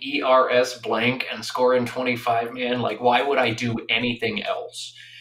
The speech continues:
But Eruv, I think, is exactly what Michael wants to do here, and he's tunneled in.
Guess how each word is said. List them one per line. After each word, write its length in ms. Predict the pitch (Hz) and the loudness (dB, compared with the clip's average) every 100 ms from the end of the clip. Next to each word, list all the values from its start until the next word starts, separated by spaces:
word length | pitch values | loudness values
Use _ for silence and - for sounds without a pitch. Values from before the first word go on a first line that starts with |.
| - _ _ _ | -20 _ _ _
But 420 | 123 117 - - - | 2 2 0 -10 -2
Eruv, 600 | 123 117 131 131 113 - | 0 4 4 4 2 -2
I 80 | 123 | -6
think, 160 | 113 110 | -4 -4
is 140 | 107 | -4
exactly 560 | 110 - 110 110 - 110 | -6 -4 -2 -2 -2 -2
what 180 | 101 104 | -2 0
Michael 320 | 104 101 104 | 0 0 -4
wants 240 | 101 101 | -4 -6
to 100 | - | -10
do 180 | 104 104 | -10 -8
here, 240 | 104 101 101 | -6 -4 -4
and 100 | 107 | -4
he's 160 | 113 | -6
tunneled 380 | - 120 110 104 | -2 0 0 2
in. 340 | 107 104 101 | 0 0 -2